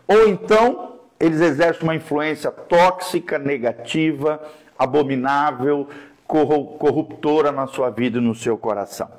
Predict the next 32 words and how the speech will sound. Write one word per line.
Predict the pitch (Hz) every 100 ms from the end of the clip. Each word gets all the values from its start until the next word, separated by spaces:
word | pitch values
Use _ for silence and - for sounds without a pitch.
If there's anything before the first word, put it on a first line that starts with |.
| _ _ - - _ _ _
As | 139 139
pessoas | 143 139 165 160
que | 151
estão | 127 156
ao | 143
nosso | 135 131 139
redor | 123 110 113 117 120
e |
nós | 107 110 117 123 123
precisamos | - 113 - 104 101 117 117 110
agregar | 107 101 92 98 107 117 -
valor. | - 90 98 92 87
Devemos | 82 120 104 135 139 117
adicionar | 123 110 147 147 165 123 123 156 196 214 - - -
valor | 95 120 165 170 208 285
à |
vida | 233 240 208
delas | 202 143 147 156 123
e | 160
elas | 165 220 285
devem | 185 220 233 254
adicionar | 226 214 247 214 180
valor | 185 170 151
também | 151 147 117 120 120 117 - - _
à | 123
nossa | 123 120 123
vida. | 95 98
Vemos | 92 151 156
que | -
quando | 143 - 196 202
Davi | 175 151 123
desejou | 147 143 135 123 127 135